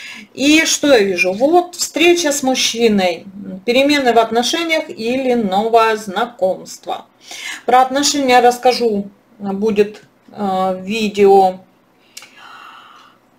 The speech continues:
Не помню, как называется, но будет сегодня видео про личную жизнь. Посмотрите.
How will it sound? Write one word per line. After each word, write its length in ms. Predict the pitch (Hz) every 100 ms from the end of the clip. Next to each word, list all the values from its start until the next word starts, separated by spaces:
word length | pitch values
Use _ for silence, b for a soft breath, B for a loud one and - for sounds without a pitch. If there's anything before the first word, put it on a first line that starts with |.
| _ -
Не 160 | 233
помню, 300 | 269 233 190
как 140 | 185 185
называется, 580 | 190 190 202 190 185 202
но 140 | 254
будет 260 | 254 202 196
сегодня 340 | 208 208 208
видео 460 | 240 262 262 226 202
про 340 | - 214 226
личную 600 | 226 214 - - 208 202
жизнь. 420 | 185 185 170 180
Посмотрите. 840 | - 202 214 196 185 170 165 - 269